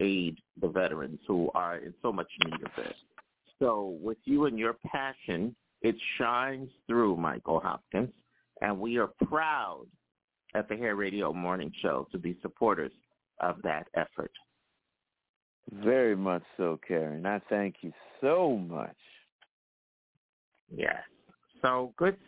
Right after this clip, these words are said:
Speaker 1: stuff, Michael. I reflect back over the nine hundred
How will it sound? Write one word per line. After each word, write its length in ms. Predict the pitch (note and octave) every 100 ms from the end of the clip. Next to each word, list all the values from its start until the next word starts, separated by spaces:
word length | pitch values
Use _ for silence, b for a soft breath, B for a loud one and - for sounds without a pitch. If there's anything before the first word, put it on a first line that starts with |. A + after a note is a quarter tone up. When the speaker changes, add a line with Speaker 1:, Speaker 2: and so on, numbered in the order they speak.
| -
Speaker 1:
stuff, 260 | G#2+ C#3+ -
Michael. 600 | E2 C#2+ D2+ - E2 F2 _ b b -
I 140 | F3
reflect 520 | F#3+ F#3+ F#3+ F3 E3+ -
back 260 | D3+ D3 D3 -
over 240 | C3+ B2+ B2
the 140 | A#2
nine 460 | G#2+ G#2+ A#2 B2+ B2+
hundred 340 | B2+ G#2+ G#2